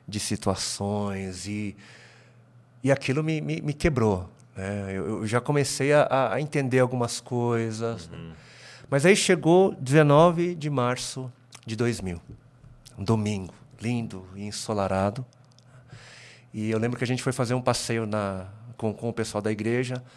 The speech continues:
Speaker 1: ali na, numa das praias, né, de Florianópolis, uma caminhada. E é, pela primeira vez eu olhei assim pro mar, eu olhei pro céu e eu, eu tava bem dizendo, eu tava louvando ao Senhor pelo mar,
Speaker 2: Uau.
Speaker 1: pela beleza da natureza,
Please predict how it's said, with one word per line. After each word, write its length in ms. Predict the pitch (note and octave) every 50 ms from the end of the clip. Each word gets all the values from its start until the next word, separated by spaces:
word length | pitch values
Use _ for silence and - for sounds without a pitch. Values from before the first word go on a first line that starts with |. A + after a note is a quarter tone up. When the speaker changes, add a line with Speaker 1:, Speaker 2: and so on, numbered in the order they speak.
| - - - - - -
Speaker 1:
ali 360 | A2 G#2+ G#2+ G#2+ A2+ A#2 A#2
na, 480 | A2+ A2+ A2+ A2 A2 G#2 G2 F#2 F2 - - - - - - - - - _ -
numa 160 | C3+ C#3 C#3
das 160 | B2 A#2 - -
praias, 520 | - B2 A2+ A2+ A#2+ B2+ A2+ - - - - -
né, 80 | A#2
de 100 | A2+ G#2+
Florianópolis, 680 | G#2+ - - G#2 G2 G2 F#2+ G2 G2+ A#2 A#2+ - G2+ -
uma 100 | G#2+ G2+ F#2+
caminhada. 580 | - - F#2+ F#2 F#2 F#2 F#2 G2 A2+ B2+ B2 - - - _ _ _ _ - - - - - - - - - - - - - - _ _ - - _ _ -
E 140 | - A#2+ B2+
é, 80 | C#3+ D#3
pela 380 | D3+ - - - E3+ E3+ F3
primeira 360 | F3 - E3 D#3 F3 E3+ E3
vez 380 | C3 A2+ G#2+ C3 D3 D#3 D3 C3
eu 80 | D3 D3
olhei 240 | C#3 B2+ A#2 C3
assim 240 | C3 B2 B2 - B2
pro 180 | A2+ - - G#2
mar, 360 | G2+ G2 G#2 A2+ A#2+ B2 A2
eu 100 | G#2+ G#2+
olhei 180 | A2 G#2+ A2+ A#2+
pro 160 | A#2+ - A2+ G#2+
céu 480 | - - - - A2 G#2+ A2 A2+ A2+
e 40 | A2
eu, 160 | A2+ A#2 A#2+ A#2+ - - - -
eu 100 | B2 A#2+
tava 280 | - - B2 A#2+ B2+
bem 180 | A2+ B2+ C3 C#3
dizendo, 360 | B2+ C3+ B2 A2 A#2+ B2 A#2
eu 20 | A#2
tava 160 | - A#2 B2
louvando 520 | C3+ C3+ C#3+ C#3+ A#2+ G#2 A#2+ C3 C#3 B2 A#2+
ao 60 | A2+
Senhor 320 | A#2 - - G#2 G#2 G#2+ G#2
pelo 200 | G#2 G#2+ G#2+ G#2
mar, 420 | F#2+ F#2 G2 G2+ G#2 G#2 G2+ G2+ - - - - -
Speaker 2:
Uau. 100 | F#2 - - - - -
Speaker 1:
pela 200 | A2 A2 A2 A2
beleza 580 | G2+ A#2 G#2+ G2+ F#2+ F#2+ G#2 G#2 G#2 F#2+ G2+ -
da 80 | G#2
natureza, 800 | G#2 G#2+ G#2 - - G#2+ G#2 G2+ G#2 A2 G#2 G2 - G#2 A2+ A2